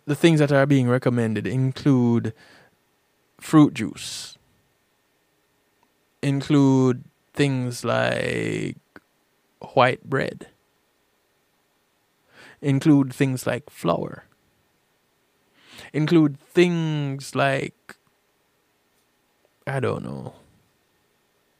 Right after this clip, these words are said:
less exercise.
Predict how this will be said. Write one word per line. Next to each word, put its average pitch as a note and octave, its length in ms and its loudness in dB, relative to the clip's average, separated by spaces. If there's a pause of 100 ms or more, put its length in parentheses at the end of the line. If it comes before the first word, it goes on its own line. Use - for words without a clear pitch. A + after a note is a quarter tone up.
(960)
less C#3 360 0
exercise. - 960 -6